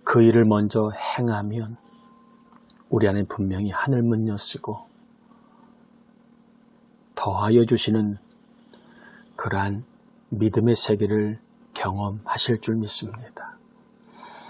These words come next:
우리가 하나님의 기쁨이 되고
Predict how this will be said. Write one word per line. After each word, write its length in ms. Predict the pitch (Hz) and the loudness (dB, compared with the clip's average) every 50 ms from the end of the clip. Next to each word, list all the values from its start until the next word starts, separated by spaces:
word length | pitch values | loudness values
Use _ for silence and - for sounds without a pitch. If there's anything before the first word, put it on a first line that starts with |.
| - - - - | -16 -16 -8 0
우리가 680 | - 123 117 120 113 107 117 113 110 107 107 107 - - _ _ _ _ _ _ - - - - - - | 2 6 8 8 8 8 8 6 6 2 -2 -6 -12 -20 _ _ _ _ _ _ -20 -20 -20 -20 -20 -16
하나님의 760 | - - - - 147 139 135 131 131 127 127 127 123 120 117 | -10 -6 -4 0 4 4 6 6 8 6 6 6 6 4 2
기쁨이 440 | - - 139 139 - - 127 131 131 | 2 0 0 2 4 2 4 6 4
되고 500 | 123 123 95 87 - - 98 95 107 120 | 4 2 -4 -8 -6 -6 -6 -6 -6 -10